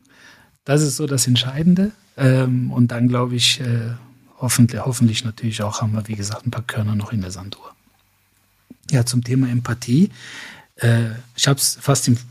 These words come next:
ich glaube, im Vorfeld auch schon gesagt, im Vorgespräch, da kriege ich halt eher Gänsehaut, muss ich sagen, und zwar,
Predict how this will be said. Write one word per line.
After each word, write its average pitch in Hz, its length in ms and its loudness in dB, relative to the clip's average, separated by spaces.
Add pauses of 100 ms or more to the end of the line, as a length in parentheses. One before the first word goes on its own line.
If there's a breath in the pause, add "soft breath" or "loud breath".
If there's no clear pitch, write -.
(100)
ich 135 200 -10
glaube, 127 240 2
im 120 140 2
Vorfeld 151 400 2
auch 139 100 -2
schon 147 200 2
gesagt, 117 340 0
im 120 120 2
Vorgespräch, 135 640 0
da 131 120 0
kriege 135 280 0
ich 131 120 -6
halt 123 220 -2
eher 131 300 -2
Gänsehaut, 131 680 2
muss 113 140 4
ich 110 120 -2
sagen, 107 360 -2
und 135 80 2
zwar, 123 420 -4